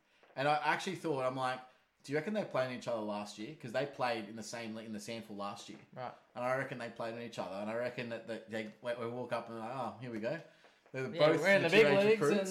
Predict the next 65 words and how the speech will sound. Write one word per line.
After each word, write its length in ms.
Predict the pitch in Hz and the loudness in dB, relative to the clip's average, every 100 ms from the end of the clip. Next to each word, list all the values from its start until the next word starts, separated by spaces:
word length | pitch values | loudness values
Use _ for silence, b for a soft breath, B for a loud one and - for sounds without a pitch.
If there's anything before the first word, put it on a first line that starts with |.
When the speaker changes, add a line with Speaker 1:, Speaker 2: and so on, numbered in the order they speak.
| 190 | 2
Speaker 2:
and, 20 | |
uh, 420 | 185 180 190 208 156 | 2 4 2 0 2
Speaker 1:
Yeah, 200 | 131 120 | 2 2
they 120 | 127 | 2
both 260 | 135 147 143 | 2 0 0
got 120 | 143 | -4
selected 260 | 143 135 - | -4 -8 -10
from 100 | 131 | -10
the 60 | |
same 320 | 131 127 127 | -6 -6 -4
league. 280 | 113 113 156 - B B - | -6 -6 -8 -12 B B -8
And 100 | 131 | -4
I 60 | |
said 260 | 131 165 165 | -2 -2 -2
to, 200 | 165 151 | -2 0
um, 200 | 127 113 | 0 -2
Pistol 300 | 107 143 143 | -4 -4 -4
from 320 | 113 113 107 104 | -8 -6 -6 -8
Doctor 280 | 117 107 113 | -10 -10 -10
Supercoach, 220 | 107 143 143 | -4 -4 0
shout 220 | 151 131 | 2 2
out 100 | 117 | 0
to 40 | |
Pistol 280 | - 117 117 | -6 -12 -12
if 80 | 110 | -10
you're 80 | 107 | -6
there, 120 | 117 | -6
I'm 80 | 107 | -6
like, 160 | 117 - B B B | -8 -12 B B B
"Wonder 200 | 117 156 180 | -6 -4 -2
what 100 | 175 | -2
his 140 | 117 | -2
record 440 | 120 120 143 123 | -2 -4 -4 -6
was." 180 | 110 104 | -4 -6
And 100 | 117 | -4
I 100 | 120 | -2
didn't 220 | 127 175 | -2 -2
look 180 | 135 113 | -6 -6
into 200 | 123 113 | -8 -6
it, 80 | 101 | -6
but 80 | 110 | -4
I 60 | 110 | -4
wonder 280 | 127 147 | -4 -4
what 180 | 135 117 | -4 -6
Wilkie's 340 | 117 113 110 110 | -8 -10 -10 -8
record 300 | 107 120 107 | -8 -6 -6
or, 180 | 101 107 | -6 -6
or 120 | 107 | -8
Burgess's 480 | 98 113 117 110 107 | -8 -6 -6 -8 -8
record 320 | 110 107 113 | -6 -6 -6
on, 240 | 104 98 98 | -6 -6 -6
uh, 120 | 95 | -6
on 140 | 101 101 | -8 -6
Wilkie 280 | 107 107 107 | -6 -6 -8
was 140 | 101 | -6
last 220 | 98 95 | -8 -6
year, 100 | 107 | -10
'cause 100 | 107 | -6
I 60 | 107 | -6
reckon 220 | 113 127 | -6 -8
they're 100 | 117 | -10
gonna 160 | 110 107 | -10 -8
get 140 | 104 | -8
that 180 | 104 98 | -10 -10
matchup. 360 | 107 - 151 | -10 -6 -6